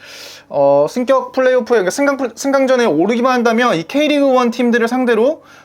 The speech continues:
또 이제 어떻게 보면 좋은 모습을 보여줄 수 있다라는 그런 기대감을 충분히 가지게 합니다. 자, 여기까지 자칭 K리그 투 전문가 리영섭이 뭐 간단하게 전북과 대구 팬들에게 K리그 투 팀들에게 잠깐 알려드렸고요.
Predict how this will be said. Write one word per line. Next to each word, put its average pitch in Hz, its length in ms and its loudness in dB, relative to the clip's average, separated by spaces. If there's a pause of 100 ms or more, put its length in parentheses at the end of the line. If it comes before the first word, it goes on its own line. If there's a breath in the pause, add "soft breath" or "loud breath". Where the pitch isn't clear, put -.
(140 loud breath)
또 240 140 2
이제 156 600 0
어떻게 160 320 -6
보면 165 180 -6
좋은 196 240 -2
모습을 208 280 -2
보여줄 185 280 -2
수 165 120 -6
있다라는 170 480 -2
그런 131 160 -8
기대감을 185 400 -2
충분히 233 340 -2
가지게 131 380 -4
합니다. 151 640 -2 (320 loud breath)
자, - 100 0
여기까지 269 400 0 (400)
자칭 180 280 -2
K리그 226 300 0
투 120 200 -2
전문가 185 640 0
리영섭이 185 760 0
뭐 135 100 -6
간단하게 202 760 -2 (360 soft breath)
전북과 131 720 -2
대구 117 180 -6
팬들에게 147 640 -2 (200 loud breath)
K리그 147 320 -4
투 170 200 -6
팀들에게 185 460 -4
잠깐 156 400 -4
알려드렸고요. 147 680 -4